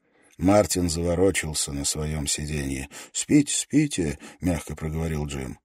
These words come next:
«Вам нужен отдых». «Нет, я всё», Мартин потянулся и широко зевнул.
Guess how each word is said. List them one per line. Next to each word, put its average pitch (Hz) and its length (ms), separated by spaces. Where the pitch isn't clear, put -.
«Вам 151 300
нужен 143 380
отдых». 76 540
«Нет, 135 480
я 160 280
всё», 120 480
Мартин 80 440
потянулся 80 760
и 90 100
широко 80 500
зевнул. 73 500